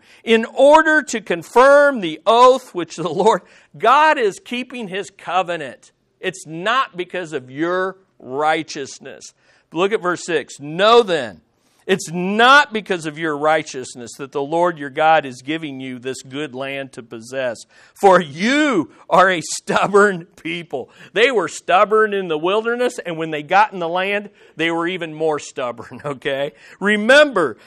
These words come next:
do not forget how you provoked the Lord your God to wrath in the wilderness. From the day you left the land of Egypt <laughs> until you arrived at this place,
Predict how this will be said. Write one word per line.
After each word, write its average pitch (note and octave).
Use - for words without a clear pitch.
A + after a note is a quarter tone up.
do G#3+
not C#4
forget F#3+
how A#3+
you A#3
provoked F#3+
the D3
Lord F#3+
your A3
God F3
to C3+
wrath D3+
in E3
the D#3
wilderness. D3+
From F3+
the D3+
day A#3
you C3+
left G#3+
the F3
land F3
of C3+
Egypt A3
<laughs> -
until G#3
you E3+
arrived G3+
at D#3
this C3+
place, F#3+